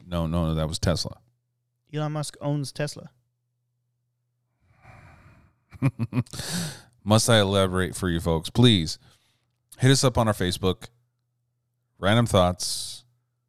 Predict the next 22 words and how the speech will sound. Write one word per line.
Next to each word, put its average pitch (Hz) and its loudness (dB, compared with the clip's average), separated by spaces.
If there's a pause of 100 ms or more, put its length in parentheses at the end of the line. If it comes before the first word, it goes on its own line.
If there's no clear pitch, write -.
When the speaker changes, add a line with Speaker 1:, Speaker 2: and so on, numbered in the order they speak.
(420)
Speaker 1:
Hit 113 0
'em 127 2
up, 120 -2
hit, 127 0
hit 127 2
us 135 0
up 123 0
on 98 -2 (400)
<laughs> 107 -4
our 87 0
Apple 95 -2
Podcast, 85 -4
please. 85 -4 (640)
Let's 101 -4
enlighten 87 -4
Honcho 78 -6 (100)
on 80 -8
what - -10
Tesla, - -10 (400)
who 120 2
Tesla - -6 (180)
is. - -12